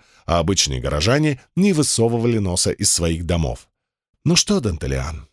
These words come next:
остался последний шаг, и ты, наконец, вернешь контроль над собственным телом.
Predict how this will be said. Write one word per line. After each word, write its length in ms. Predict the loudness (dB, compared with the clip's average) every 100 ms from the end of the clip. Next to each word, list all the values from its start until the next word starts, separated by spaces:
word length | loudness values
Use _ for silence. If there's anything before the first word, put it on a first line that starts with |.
| _
остался 500 | -2 0 0 0 0
последний 460 | -2 -2 0 0 0
шаг, 360 | 0 0 -2 -10 _ _ -8
и 100 | -4
ты, 200 | 0 2
наконец, 560 | 2 0 0 0 0
вернешь 380 | -2 -2 0 -2
контроль 420 | -2 -4 0 0
над 180 | 0 -2
собственным 580 | -2 -2 -4 -4 -2 -2
телом. 460 | -2 -2 -4 -8